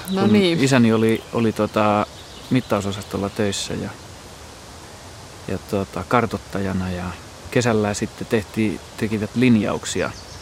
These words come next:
Speaker 2: kaiken näköisiä metsissä, jo raivattiin linjoja. Ja tota, silloin oli sattunut kaadetun metsän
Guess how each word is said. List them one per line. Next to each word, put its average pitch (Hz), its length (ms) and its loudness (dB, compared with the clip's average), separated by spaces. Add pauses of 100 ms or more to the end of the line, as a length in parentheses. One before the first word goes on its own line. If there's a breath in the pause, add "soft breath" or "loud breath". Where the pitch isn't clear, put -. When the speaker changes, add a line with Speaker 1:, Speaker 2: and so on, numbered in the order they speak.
(340)
Speaker 2:
kaiken 98 260 -2
näköisiä 90 380 -2
metsissä, 104 480 0
jo 87 140 -4 (200)
raivattiin 104 540 -2
linjoja. 98 460 2 (1300 loud breath)
Ja 107 80 -4
tota, 110 280 0
silloin 123 300 6
oli 113 160 6
sattunut 113 540 4 (120)
kaadetun 107 380 4
metsän 107 460 2